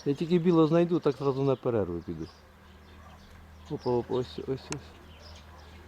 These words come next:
Да, білий ось. Трошки нижче вони стали. Ось білий. Білий молодий там. Там таке шестірка.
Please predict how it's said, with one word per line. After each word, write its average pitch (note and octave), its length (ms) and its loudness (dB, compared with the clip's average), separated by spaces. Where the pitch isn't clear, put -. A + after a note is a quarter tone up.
Да, F3 240 4
білий F#3+ 320 6
ось. G#2 240 2
Трошки D3+ 300 -4
нижче C3 300 0
вони B2 160 -2
стали. A#2+ 320 -2
Ось B2 220 -2
білий. F#2+ 340 -4
Білий B2+ 300 0
молодий A#2+ 500 2
там. F#2+ 260 -2
Там C3+ 160 0
таке C3+ 240 -2
шестірка. G#2 600 -4